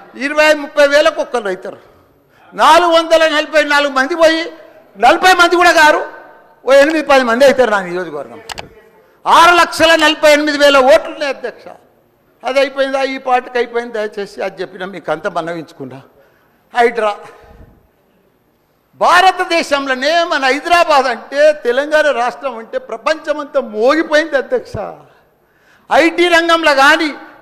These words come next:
ప్రతి ఒక్క డెవలప్మెంట్లో కానీ, ప్రతి దాంట్లో కూడా హైడ్రా వచ్చినాక ఒక్కసారి, హైడ్రా ఏం పెద్ద తప్పు పని చేయలే, కానీ హైడ్రా వచ్చినాక ఒక భయాందోళనతోటి మొత్తం కుప్పగొలిపోయింది అధ్యక్ష.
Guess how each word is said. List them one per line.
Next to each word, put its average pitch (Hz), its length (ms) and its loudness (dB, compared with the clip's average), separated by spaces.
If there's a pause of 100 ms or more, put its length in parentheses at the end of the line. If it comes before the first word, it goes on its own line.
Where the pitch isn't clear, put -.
ప్రతి 285 220 0
ఒక్క 339 220 2
డెవలప్మెంట్లో 330 760 2
కానీ, 302 380 2 (360)
ప్రతి 262 240 -2
దాంట్లో 349 460 2
కూడా 240 280 -4 (680)
హైడ్రా 311 380 -2
వచ్చినాక 277 540 -8
ఒక్కసారి, 247 1000 -6 (580)
హైడ్రా 320 340 0
ఏం 339 120 4 (100)
పెద్ద 302 160 2
తప్పు - 360 0
పని 349 200 4
చేయలే, 339 540 4 (1500)
కానీ 359 180 4
హైడ్రా 320 520 2
వచ్చినాక 359 460 2
ఒక 349 180 6
భయాందోళనతోటి 349 1120 4 (220)
మొత్తం - 580 -6 (100)
కుప్పగొలిపోయింది 339 880 0
అధ్యక్ష. - 340 -12